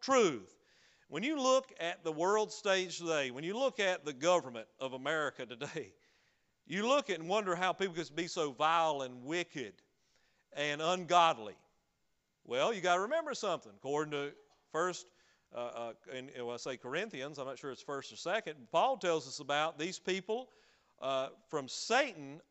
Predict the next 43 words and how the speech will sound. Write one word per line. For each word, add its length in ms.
are 520
spiritually 960
blinded. 520
They 140
can't 240
see. 480
They 180
can't 220
see. 340
You 120
ever 140
look 220
back 300
and 200
think 200
about 240
the 100
things 340
you 80
done 240
before 300
you 100
were 100
saved? 460
The 100
way 160
you 180
lived, 300
the 80
way 180
you 80
conducted 540
yourself. 560
And 140
you 100
look 180
back 240
and 100
say, 160
"How'd 240
I 80
do 260
that?" 220